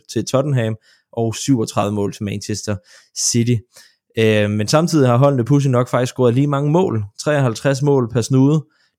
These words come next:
Det er kun Liverpool, der har gjort det bedre, men de har så også scoret seksogtres. Det er også helt vildt at tale godt ind i, hvor, hvor god Liverpool har været i den her sæson.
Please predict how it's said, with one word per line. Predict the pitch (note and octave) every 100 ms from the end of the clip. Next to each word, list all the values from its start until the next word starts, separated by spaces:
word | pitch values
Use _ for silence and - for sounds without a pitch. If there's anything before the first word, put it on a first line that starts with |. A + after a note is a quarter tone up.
| -
Det | C3+ B2
er | A2+ -
kun | C#3 C3
Liverpool, | D3+ G#3 - C#3 A2+ -
der | G#2+
har | A2+
gjort | A2+ C#3 C3
det | C3 A2
bedre, | B2+ C3 A#2+
men | A#2
de | A#2+
har | A#2+
så | B2
også | A#2
scoret | - B2 A#2+ -
seksogtres. | D#3+ D#3 - G#2+ - - D#3 - - - _ _ _ -
Det | A#2
er |
også | A#2+
helt | - G3 C3 A#2+
vildt | D#3 B2+ - _
at | A#2+ A2+
tale | B2 A2+
godt | G2 B2+
ind | B2+ B2
i, | A#2+
hvor, | A2+ A2 A2 A2
hvor | A2 -
god | C3 A#2+
Liverpool | A2+ B2+ A#2+ A2
har | A2
været | A2+ A#2+
i |
den | A#2+
her | A2+
sæson. | G#2+ A2+ A2